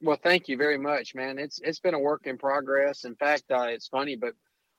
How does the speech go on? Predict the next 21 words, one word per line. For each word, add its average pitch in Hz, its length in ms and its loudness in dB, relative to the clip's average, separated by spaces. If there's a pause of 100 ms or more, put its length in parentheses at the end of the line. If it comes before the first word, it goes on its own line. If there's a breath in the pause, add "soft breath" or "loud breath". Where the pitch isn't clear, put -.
one 143 120 0
of 151 60 0
my 135 120 4
memories 131 500 -2
popped 127 280 2
up, 131 160 -2
or 120 140 -2
a 110 60 -6
friend 135 200 -6
of 131 60 -6
mine's 120 240 -6
memory. 127 300 -4
I 120 180 0
actually 127 400 -6
had 117 140 -8
gone 123 200 -2
to 117 60 -2
Africa 127 420 -2
hunting, 117 360 -4
and, 113 220 -6
uh, 113 320 2